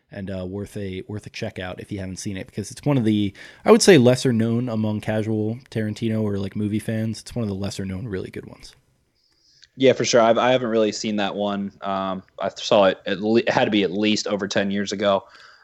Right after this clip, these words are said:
Speaker 1: I re-,
Speaker 2: Uh,
Speaker 1: oh,
Speaker 2: but I
Speaker 1: yeah,
Speaker 2: know a
Speaker 1: I
Speaker 2: lot of people
Speaker 1: rewatched,
Speaker 2: do.
Speaker 1: uh, I rewatched Superbad last night. That's what it was.
Speaker 2: Superbad, uh, of course, all-time classic. Uh, my favorite individual line from that movie is McLovin when he's like, "Yeah, I told her what time it was." And then it cuts to the hallway scene,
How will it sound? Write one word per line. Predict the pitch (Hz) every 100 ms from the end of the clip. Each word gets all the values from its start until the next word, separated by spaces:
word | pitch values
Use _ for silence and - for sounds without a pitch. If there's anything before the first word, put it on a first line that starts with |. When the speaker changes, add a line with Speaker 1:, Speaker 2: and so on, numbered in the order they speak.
| -
Speaker 1:
I | 113
re-, | 165
Speaker 2:
Uh, | 170
Speaker 1:
oh, |
Speaker 2:
but | 170
I |
Speaker 1:
yeah, | 196
Speaker 2:
know | 135
a |
Speaker 1:
I |
Speaker 2:
lot | 147
of |
people | 170
Speaker 1:
rewatched, | 160 113 185
Speaker 2:
do. |
Speaker 1:
uh, | 156 143
I | 127
rewatched | 135 143 139 - 135
Superbad | 101 87 87
last | 98 -
night. | 92 -
That's | 104 -
what | 95
it | -
was. | - - _ _ _ _ _ - _
Speaker 2:
Superbad, | - 135 135 110 101 95 95 -
uh, | 101 95
of | - -
course, | 110 95 92
all-time | 92 92 87
classic. | - 95 123 82 82 _ _ _ _ -
Uh, | 90 87
my | 98
favorite | - - 143 135 139 - -
individual | 120 110 113 107 101 95
line | 98 101 98
from | 95 101
that | 98 85
movie | 101 98 95 92 _ _ _ _
is | 98 98 98 95 95
McLovin | 107 107 110 110 101 92 90 _ _ -
when | 101
he's | 101
like, | 98 87 - _
"Yeah, | 98 110 95 95
I |
told | - 131 107
her |
what | 101 -
time | - 107 104
it | -
was." | 82 62 - -
And | 101
then | 98
it | -
cuts | - - -
to | 110
the | 95
hallway | 107 104 95 95
scene, | - 101 98 98